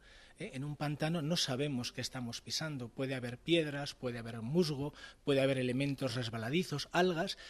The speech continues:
¿eh? Que a nosotros mismos nos asusten por el simple hecho de meternos de pie. Entonces, en este tipo de instalaciones yo diría que cuidado.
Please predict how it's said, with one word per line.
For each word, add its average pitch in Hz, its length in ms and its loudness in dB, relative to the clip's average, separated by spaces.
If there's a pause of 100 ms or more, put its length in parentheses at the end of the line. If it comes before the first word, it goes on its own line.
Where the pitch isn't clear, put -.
(120)
¿eh? 165 100 -6
Que - 120 -8
a 120 60 -2
nosotros 147 360 -2
mismos 156 360 -2
nos 135 240 -2
asusten 185 560 0
por 127 160 0
el 117 100 -2
simple 156 380 -2
hecho 165 240 -4
de 147 100 -4
meternos 123 560 -2
de 113 140 -8
pie. 113 200 -10
Entonces, 147 520 -4 (680)
en 151 120 -2
este 170 240 2
tipo 165 240 2
de 147 80 4
instalaciones 143 840 0
yo 143 140 0
diría 151 320 0
que 127 140 -6
cuidado. 113 400 -4